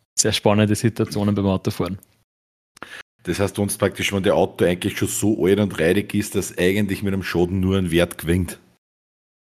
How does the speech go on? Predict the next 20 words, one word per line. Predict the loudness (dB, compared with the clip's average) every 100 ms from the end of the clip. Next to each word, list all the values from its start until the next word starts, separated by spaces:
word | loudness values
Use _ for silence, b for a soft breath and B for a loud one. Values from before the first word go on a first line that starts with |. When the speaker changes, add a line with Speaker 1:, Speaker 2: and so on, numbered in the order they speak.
| _ _ _ 4
Speaker 1:
Mhm. | 8
Speaker 2:
Weil | 8 6
der, | 4 2 4
weil | 4
der | 6
Lack | 6 4
Speaker 1:
Genau. | 2
Speaker 2:
vom | 0 4
anderen | 4 6 4 4 2 -2 B B -20 _ _ _
irgendein | 4 6 6 2 6
Roststür | 6 4 4 6 8
offen | 6 2
sügt. | 2 2 2 0 -2 0
Also, | 0 2 0 -2
okay, | -6 -4 -6
dann | -6 -6
kannst | -2 -2 -2
du | -10
entsprechend | -4 -4 -4 -6
fahren. | -6 -4 -6